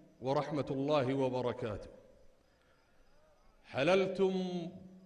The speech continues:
بالقلوب أهلا، ونزلتم في الأذهان سهلا. سيدي وسيد الحزم والعزم،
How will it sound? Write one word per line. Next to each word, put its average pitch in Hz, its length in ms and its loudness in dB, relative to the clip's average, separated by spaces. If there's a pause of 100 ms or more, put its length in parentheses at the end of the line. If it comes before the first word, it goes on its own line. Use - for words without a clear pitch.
(100)
بالقلوب 156 800 2
أهلا، 143 720 2 (1400)
ونزلتم 156 1160 2
في - 140 -4
الأذهان 131 1000 0
سهلا. 95 440 0 (1300)
سيدي 165 720 0 (580)
وسيد 160 580 0
الحزم 156 1000 0
والعزم، 135 720 4